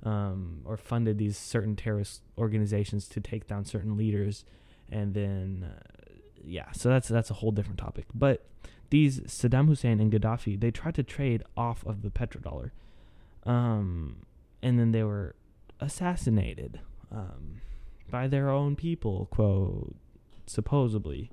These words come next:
Um, so just, just sketchy how, it's not, I mean, it's sketchy how they were killed, but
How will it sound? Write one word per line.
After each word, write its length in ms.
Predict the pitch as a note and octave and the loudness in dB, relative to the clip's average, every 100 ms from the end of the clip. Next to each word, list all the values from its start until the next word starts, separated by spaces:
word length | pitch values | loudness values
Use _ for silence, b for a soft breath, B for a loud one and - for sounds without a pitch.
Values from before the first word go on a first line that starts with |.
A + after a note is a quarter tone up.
| B B B B B - | B B B B B -4
Um, 840 | A2 G#2 G2+ F#2 F2+ F2 F#2+ A2 B B B - - _ - - - | 0 0 0 -2 -4 -4 -4 -6 B B B -20 -20 _ -20 -18 -4
so 220 | - D3+ | 2 2
just, 240 | D#3+ F3 - - | 2 -4 -6 2
just 360 | F#3+ - - | 2 2 -14
sketchy 540 | - - - A#2 - A2+ | -14 -8 -4 -4 -2 -2
how, 400 | A#2+ A#2+ A#2 A2+ B B B B B B B B - | 2 4 4 2 B B B B B B B B 2
it's 180 | D3 E3 | 4 6
not, 220 | E3 - | 2 0
I 120 | - | 4
mean, 120 | B2 A#2 | 8 8
it's 100 | - | 6
sketchy 280 | B2+ - | 0 2
how 140 | G#2+ A2 | 2 4
they 120 | G2 | 2
were 140 | F#2 | 0
killed, 320 | - A2+ C2+ - | -2 -4 -4 -4
but 280 | A#2 G2 | -4 -4